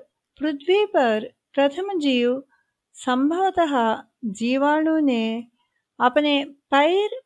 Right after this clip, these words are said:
पसारे होंगे और कुछ समय बाद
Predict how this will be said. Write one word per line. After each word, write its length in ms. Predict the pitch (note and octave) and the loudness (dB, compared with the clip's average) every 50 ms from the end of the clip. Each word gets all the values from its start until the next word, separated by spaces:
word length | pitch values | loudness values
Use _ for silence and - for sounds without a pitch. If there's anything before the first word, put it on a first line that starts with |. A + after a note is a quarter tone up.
| _ | _
पसारे 520 | - C4 B3 - C4+ C4+ C4+ D4 D4+ D4+ D#4+ D4+ | -6 -6 -4 0 2 2 2 4 2 0 -2 -2
होंगे 500 | D#4 D#4 D4 C#4+ C#4+ C#4+ C#4+ C#4+ C#4+ C#4+ C#4+ - - _ _ _ - A#3 | -2 -2 0 0 2 2 4 4 4 2 0 -4 -12 _ _ _ -4 -2
और 500 | A3+ A3 A3 A3+ A3+ A#3 A#3 A#3 A#3+ A#3+ - _ _ _ _ _ _ _ _ _ _ _ | 0 2 2 4 4 2 2 0 -2 -6 -10 _ _ _ _ _ _ _ _ _ _ _
कुछ 220 | - D4 C#4+ - D#4 C#4+ | -4 -4 -2 -2 -4 -4
समय 420 | - - D4+ C#4 C#4+ E4 F#4 G#4 G#4 | -2 -2 -2 0 0 0 0 0 0
बाद 460 | E4+ E4 D4 C4 A#3 A3+ A3+ G#3 - | 2 2 2 4 4 2 0 -2 -6